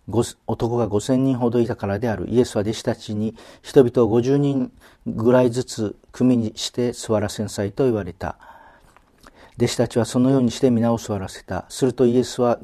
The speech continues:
五つのパンと二匹の魚を取り、天を仰いで、それらのために賛美の祈りを唱え、裂いて弟子たちに、私たちは群衆に配らせた。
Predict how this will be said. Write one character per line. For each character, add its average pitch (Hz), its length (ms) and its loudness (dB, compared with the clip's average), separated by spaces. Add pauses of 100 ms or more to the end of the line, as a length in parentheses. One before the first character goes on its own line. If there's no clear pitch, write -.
(140)
五 120 80 -2
つ - 220 -2
の 127 100 2
パ 123 160 0
ン 110 100 -4
と 117 280 0
二 120 120 -2
匹 - 220 -8
の 113 80 0
魚 110 380 -6
を 101 40 -8
取 104 200 -2
り、 95 40 -10
天 127 280 0
を 110 80 -2
仰 110 240 2
い 98 40 -6
で、 107 200 0 (320)
そ - 140 -2
れ 123 100 6
ら 120 80 2
の 110 80 0
た 110 160 -2
め 117 120 0
に 110 240 -4
賛 131 300 -2
美 113 100 -2
の 113 120 0
祈 127 260 0
り 135 40 0
を 113 60 0
唱 95 360 -6
え、 85 160 -8 (880)
裂 - 240 0
い 110 80 0
て 110 220 2
弟 104 140 0
子 - 100 -8
た 120 120 2
ち - 200 -6
に、 117 180 0
私 107 320 -6
た 104 100 -6
ち - 80 -12
は 104 80 -2
群 107 160 -2
衆 - 140 -6
に 117 80 -4
配 104 240 -6
ら 95 80 -8
せ - 160 -18
た。 - 240 -8